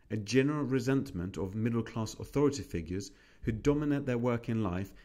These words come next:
leads to their desire to exercise some form of freedom in areas where some control and power is possible. David Matzer,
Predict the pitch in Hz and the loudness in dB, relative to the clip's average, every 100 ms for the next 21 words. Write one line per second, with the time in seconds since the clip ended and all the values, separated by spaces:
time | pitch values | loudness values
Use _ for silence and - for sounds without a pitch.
0 | - 107 120 - - 107 110 113 110 131 | -4 -2 -2 -2 -6 -2 0 0 -2 -2
1 | 85 92 - - - 139 139 - - 117 | -2 -4 -10 -16 -6 -4 -4 -6 -4 -2
2 | 117 127 143 143 123 117 - 165 147 95 | -2 -4 -4 -4 -6 -6 -4 0 0 0
3 | 95 - - - 107 110 113 113 - 110 | -4 -6 -16 -8 -2 0 0 -2 -4 -4
4 | - 120 117 135 131 107 98 101 - - | -2 -4 -6 -8 -4 -2 -2 -4 -12 -16
5 | 95 - 123 87 90 - - - - 104 | -6 -2 0 0 -4 -10 -20 -18 -10 -10
6 | - - 117 92 85 85 - _ - - | -6 -6 -4 -4 -6 -8 -10 _ -20 -20
7 | - _ _ - - - _ _ - - | -20 _ _ -20 -20 -20 _ _ -20 -20
8 | _ _ _ - _ _ - 98 120 123 | _ _ _ -20 _ _ -10 0 2 4
9 | 131 120 78 - 90 | 4 2 0 -2 -6